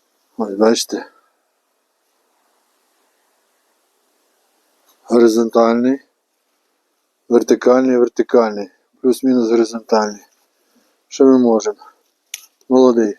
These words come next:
обламали. Бачите, вже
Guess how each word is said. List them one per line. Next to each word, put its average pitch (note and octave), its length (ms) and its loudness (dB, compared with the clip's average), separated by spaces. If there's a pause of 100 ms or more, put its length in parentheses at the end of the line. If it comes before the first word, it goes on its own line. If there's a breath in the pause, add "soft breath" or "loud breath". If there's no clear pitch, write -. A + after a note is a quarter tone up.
(100)
обламали. A2+ 560 -2 (2500)
Бачите, A#2+ 360 -2
вже A2+ 260 2